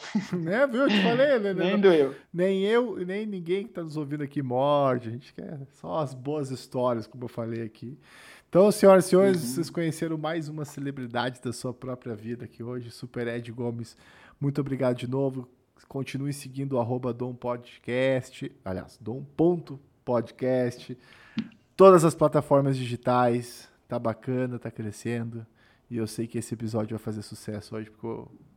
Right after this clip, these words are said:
Speaker 1: o Ed é um cara determinado. Ele vai, ele vai conseguir uns milhões dele no meu podcast. <laughs>
Speaker 2: Muito obrigado. Vamos sim, vamos sim.
Speaker 1: Vamos seguir lá, né, Ed?
Speaker 2: Vamos
Speaker 1: Ed,
Speaker 2: seguir lá.
Speaker 1: obrigado de novo. Tchau, pessoal. Até a próxima.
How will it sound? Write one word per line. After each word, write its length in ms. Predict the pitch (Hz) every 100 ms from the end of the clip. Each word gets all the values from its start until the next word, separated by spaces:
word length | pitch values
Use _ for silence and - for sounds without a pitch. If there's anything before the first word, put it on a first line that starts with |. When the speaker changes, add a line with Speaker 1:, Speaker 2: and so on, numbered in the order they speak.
| _ - -
Speaker 1:
o 100 | 120
Ed 180 | 120 143
é 60 |
um 60 | 135
cara 240 | 135 127
determinado. 720 | 131 123 139 135 127 113 107 101
Ele 80 |
vai, 160 | 101 104
ele 200 | 120 107
vai 120 | 110
conseguir 280 | 120 117 131
uns 100 | 127
milhões 400 | 120 117 110 107
dele 220 | 107 98
no 60 | 92
meu 100 | 92
podcast. 600 | - 98 - - 110 - - - _ -
<laughs> 760 | 214 214 233 - 214 - - -
Speaker 2:
Muito 300 | 131 143 151
obrigado. 500 | 147 139 131 - - - 220
Vamos 340 | 139 175 233
sim, 400 | 156 240 233 -
vamos 300 | 131 147 190
sim. 220 | - 160 151
Speaker 1:
Vamos 260 | 120 131
seguir 240 | - 135 131
lá, 180 | 113 107
né, 180 | 101
Ed? 180 | 98 - - - - - - - - _ -
Speaker 2:
Vamos 220 | 165 143
Speaker 1:
Ed, 40 | 151
Speaker 2:
seguir 180 | 160
lá. 360 | 170 80 - -
Speaker 1:
obrigado 380 | 143 147 156 156
de 100 | 143
novo. 400 | 147 160 151 147
Tchau, 240 | - 156
pessoal. 500 | 151 143 - 143 139
Até 160 | 135 135
a 60 | 127
próxima. 480 | 123 120 120 -